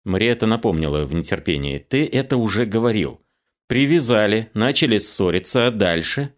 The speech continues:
«Как у нас», ответил я, «людей обычно дальше и бывает, слово за слово. Это вы друг друга за волосы таскаете, а мы сразу в морду,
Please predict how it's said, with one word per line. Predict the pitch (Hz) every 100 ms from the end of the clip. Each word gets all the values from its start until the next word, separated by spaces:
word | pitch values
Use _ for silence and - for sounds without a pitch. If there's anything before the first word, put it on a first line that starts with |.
| _ _ _ _ _ _ _
«Как | - 139 208
у | 190
нас», | 143 175 180 - _
ответил | - 110 95 90 95
я, | 90 95 92 -
«людей | - 107 120 131 85 107 143 170 -
обычно | 117 104 117 120 147 147
дальше | 95 95 98 135
и | 123
бывает, | 117 80 73 76
слово | - 110 107 123 160 151
за | 95 87 80
слово. | - 85 76 80 - _ _ -
Это | 95 98
вы | 147 202 131
друг | 90 95
друга | 90 98 87
за | 87 90
волосы | 110 92 76 - 85
таскаете, | 95 90 - 78 76 104 92
а | 98
мы | 113 190 226
сразу | 220 127 151 175 127 113
в | 90
морду, | 95 117 98 76 71